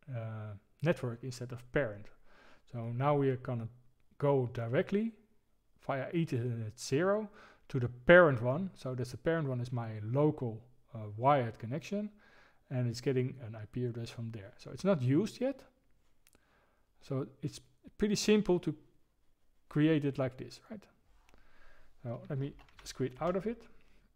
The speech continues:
And if I do L X C list, you can see still that we're having this one, right? So now, um, we can L X C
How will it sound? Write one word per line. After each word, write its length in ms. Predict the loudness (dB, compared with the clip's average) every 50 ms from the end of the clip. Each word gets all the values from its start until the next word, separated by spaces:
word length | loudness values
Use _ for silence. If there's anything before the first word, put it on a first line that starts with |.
| -20 _ -10
And 160 | -10 -8 -8
if 100 | -6 -6
I 60 | -6 -4
do 260 | -4 -2 -4 -4 -4 -4
L 160 | -4 -4 -4
X 100 | -4 -6
C 260 | -4 -4 -4 -4 -6 -8 -16 -20 -20 -20 -20 -20 -20 -20 -20 -20 -20 -20 -20 -20 -14 -6
list, 480 | 0 2 4 4 4 2 -2 -8 -14 -18 -20 -20 -20 -20 -20 -20 -20 -20 -20 -20 -20 -20 -20 -20 -20 -20 -20 -20 -20 -20 -20 -20 -20 -20 -16 -12 -8
you 80 | -6 -4
can 140 | -4 -2 -2
see 320 | 0 2 2 2 0 -2 -4
still 340 | -6 -4 -2 -2 -2 -2 -2
that 180 | -4 -6 -6 -6
we're 120 | -6 -6
having 460 | -6 -8 -8 -8 -8 -10 -10 -12 -14 -18 _ _ _ _ -12
this 240 | -10 -10 -10 -10 -12
one, 100 | -16 -18 -12 -8
right? 160 | -6 -6 -6 -8 -16 _ _ _ _ _ _ _ _ _ _ _ _ _ _ _ _ _ _ _ _ _ _ _ _ _ _ -20 -20 -20 -20 _ _ _ -20 -20 _ _ -20 -20 _ _ -20 -20 -12
So 180 | -6 -2 2
now, 400 | 6 8 10 10 10 10 8 4 -6 -16 -20 -20 -20 -20 _ _ -20 -20 -20 -20 -12 -4 -2
um, 840 | 0 2 4 4 4 4 4 4 4 4 2 2 0 -2 -4 -6 -8 -14 -20 -20 -20 -20 -20 _ _ -6
we 140 | -4 -4
can 380 | -2 0 0 0 0 -2 -4 -6 -10 -14 -18 -18 -20 -20 -20 -20 -20 -20 -20 -20 -20 -20 -12 -6
L 220 | -2 -2 0 0 -2
X 140 | -2 -4 -4
C 360 | 0 2 2 2 2 0